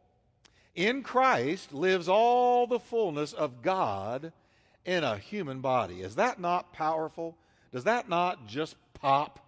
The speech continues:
In Christ lives all the fullness of God in a human body. Now he goes on in verse ten, Colossians two. He says, "So you also are complete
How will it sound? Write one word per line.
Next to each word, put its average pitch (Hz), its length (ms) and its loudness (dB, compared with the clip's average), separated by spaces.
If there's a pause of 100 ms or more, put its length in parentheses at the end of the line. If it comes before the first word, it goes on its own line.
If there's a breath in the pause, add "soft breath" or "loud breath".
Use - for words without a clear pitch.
(1040)
In 269 300 0
Christ 135 880 -6 (420)
lives 135 280 -2 (120)
all 247 440 4
the 240 120 -2
fullness 151 580 -4
of 101 300 -10
God 85 560 -6 (960)
in 123 100 -6
a 92 100 -8
human 135 460 -10
body. 101 480 -14 (1040 soft breath)
Now 131 80 -2
he 139 80 -2
goes 143 160 -2
on 180 160 2
in 160 60 -4
verse 147 200 -4
ten, 170 360 -4
Colossians 131 500 -4
two. 113 300 -8 (560 soft breath)
He 156 80 -10
says, 156 200 -2
"So 202 200 0
you 190 260 2
also 175 640 2
are 151 180 0
complete - 880 -10